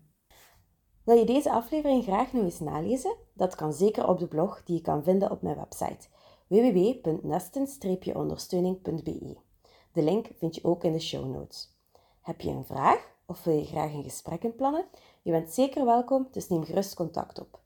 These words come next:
Dat kan via het contactformulier die je kan vinden op mijn website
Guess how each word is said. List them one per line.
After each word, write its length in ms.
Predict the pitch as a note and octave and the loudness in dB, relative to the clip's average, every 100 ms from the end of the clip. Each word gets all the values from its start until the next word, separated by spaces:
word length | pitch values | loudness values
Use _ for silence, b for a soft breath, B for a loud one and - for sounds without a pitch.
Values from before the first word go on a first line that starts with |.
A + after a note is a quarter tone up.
| b b - | b b -8
Dat 160 | B3 | -4
kan 220 | - G3+ F3 | 2 4 4
via 140 | D3 | 0
het 120 | E2+ | -2
contactformulier 960 | - C#3 G3+ G#3+ - B3 B3 A#3+ B3+ - B B | -6 -2 -2 0 -2 0 2 2 0 -4 B B
die 100 | - | -2
je 80 | F3 | 0
kan 200 | F3 D3 | 0 -2
vinden 220 | E3+ F3 | 0 0
op 120 | - C3+ | 0 -4
mijn 140 | B2 | -4
website 480 | D#3 - C4 C4+ | -4 -2 0 0